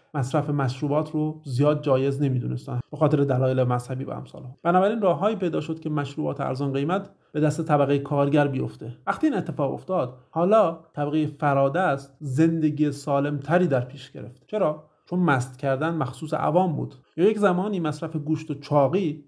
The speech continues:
مخصوص طبقه تن‌پرور بود. بعد از یه مدت که گوشت فراگیر شد و مردم حالا تونستن گوشت مصرف کنن و امثال، خب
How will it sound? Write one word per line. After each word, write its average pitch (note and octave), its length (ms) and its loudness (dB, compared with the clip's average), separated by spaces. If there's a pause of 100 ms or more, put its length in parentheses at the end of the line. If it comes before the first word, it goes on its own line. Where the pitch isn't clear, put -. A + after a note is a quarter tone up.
مخصوص F#3 360 -6
طبقه E3+ 340 0
تن‌پرور E3+ 560 2
بود. A#2+ 320 -4
بعد C4 200 0
از G3+ 140 0
یه G#3+ 80 4
مدت D3+ 360 0
که D3 100 -2
گوشت F#3 420 -6
فراگیر C#3+ 480 2
شد D#3+ 260 -2
و C3 60 0
مردم B2+ 260 0
حالا B2+ 180 0
تونستن B2+ 460 -4
گوشت E3 400 -4
مصرف C3 320 -6
کنن C3 160 -4
و B2 100 0
امثال، B2 380 -4
خب G#3+ 260 0